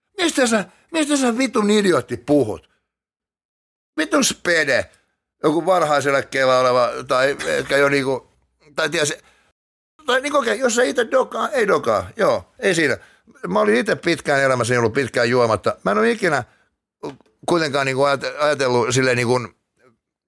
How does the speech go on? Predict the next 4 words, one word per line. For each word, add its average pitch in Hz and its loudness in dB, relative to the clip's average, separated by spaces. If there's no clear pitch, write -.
vähätellyt 135 0
sitä 117 -2
niinku 117 0
alkoholin, 120 0